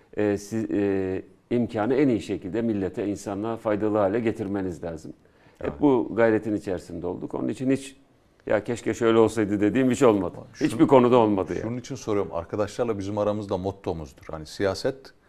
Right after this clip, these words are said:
Speaker 2: dosta tavsiye edilmez, düşmana da bırakılmaz.
Speaker 1: <laughs> Eyvallah.
Speaker 2: Deriz ama
Speaker 1: Güzel.
Speaker 2: birileri fedakarlık yapacak. Diyanet İşleri'yle başlayalım, sizce de uygunsa.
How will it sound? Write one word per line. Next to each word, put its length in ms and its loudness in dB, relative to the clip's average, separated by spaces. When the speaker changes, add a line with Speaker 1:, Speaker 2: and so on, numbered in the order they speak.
Speaker 2:
dosta 340 0
tavsiye 400 -2
edilmez, 380 -6
düşmana 340 -4
da 100 -2
bırakılmaz. 640 0
Speaker 1:
<laughs> 220 -10
Eyvallah. 460 6
Speaker 2:
Deriz 400 -2
ama 160 2
Speaker 1:
Güzel. 140 4
Speaker 2:
birileri 300 8
fedakarlık 600 4
yapacak. 300 -4
Diyanet 320 4
İşleri'yle 600 0
başlayalım, 500 -2
sizce 340 -6
de 60 -6
uygunsa. 600 -6